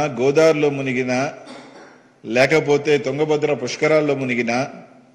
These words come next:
యాగాలు చేసినా, గోపూజ చేసినా, ఉగాది పంచాంగం విన్నా,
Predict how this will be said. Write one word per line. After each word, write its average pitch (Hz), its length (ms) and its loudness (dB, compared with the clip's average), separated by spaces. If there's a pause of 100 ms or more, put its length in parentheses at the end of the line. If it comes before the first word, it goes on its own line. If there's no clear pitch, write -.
(1400)
యాగాలు 156 480 6
చేసినా, 131 400 0 (220)
గోపూజ 151 380 0 (140)
చేసినా, 123 420 -4 (1900)
ఉగాది 151 420 2
పంచాంగం 156 680 0
విన్నా, 131 420 -6